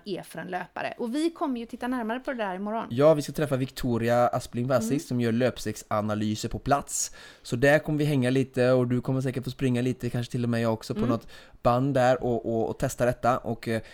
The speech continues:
Speaker 2: det kommer vi också, eh, ta upp on tape, så att det kommer ju komma i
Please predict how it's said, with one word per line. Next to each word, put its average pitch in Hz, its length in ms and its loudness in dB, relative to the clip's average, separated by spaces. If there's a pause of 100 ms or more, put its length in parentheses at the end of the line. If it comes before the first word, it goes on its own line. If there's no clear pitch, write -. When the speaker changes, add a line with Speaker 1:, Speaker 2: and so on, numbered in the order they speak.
(100)
Speaker 2:
det 117 100 -6
kommer 120 200 -2
vi 117 60 2
också, 113 480 -2
eh, 104 160 -4 (220)
ta - 100 -4
upp 104 280 -4
on 101 160 -4
tape, 107 420 -2
så - 120 -6
att 101 60 -6
det 107 80 -6
kommer 110 200 -4
ju 107 60 -4
komma 101 320 -4
i 98 260 -6